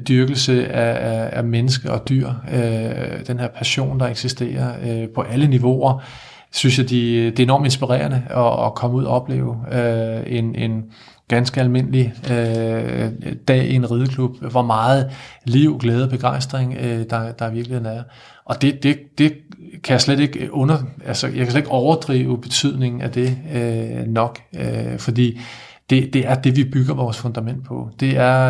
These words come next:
øh, de mere end fem hundrede klubber, som, som til daglig kæmper og knokler for,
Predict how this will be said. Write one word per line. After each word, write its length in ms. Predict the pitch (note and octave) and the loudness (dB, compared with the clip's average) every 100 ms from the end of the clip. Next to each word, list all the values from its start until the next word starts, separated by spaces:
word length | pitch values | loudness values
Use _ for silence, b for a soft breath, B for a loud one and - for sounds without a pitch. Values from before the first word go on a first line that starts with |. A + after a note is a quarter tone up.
| A#2+ | 2
øh, 400 | A2+ A2+ A#2+ B2 A#2+ | 0 -2 -4 -4 0
de 80 | B2 | 2
mere 140 | B2 | 2
end 80 | B2+ | 2
fem 200 | - C3+ | 0 -2
hundrede 200 | B2 A#2+ | 0 -2
klubber, 280 | B2+ B2 B2+ | -2 -4 -2
som, 320 | - A#2+ B2 | -2 -4 -4
som 180 | - A2 | -6 -6
til 140 | A#2 - | -4 0
daglig 380 | G#2 A#2 B2 B2+ B B B _ - | 2 2 0 -4 B B B _ -4
kæmper 340 | - B2 C3+ C3 - | 2 2 0 -6 -8
og 100 | - | -2
knokler 420 | A#2+ A#2 - B2+ | 0 0 -2 -4
for, 300 | - B2 | 2 2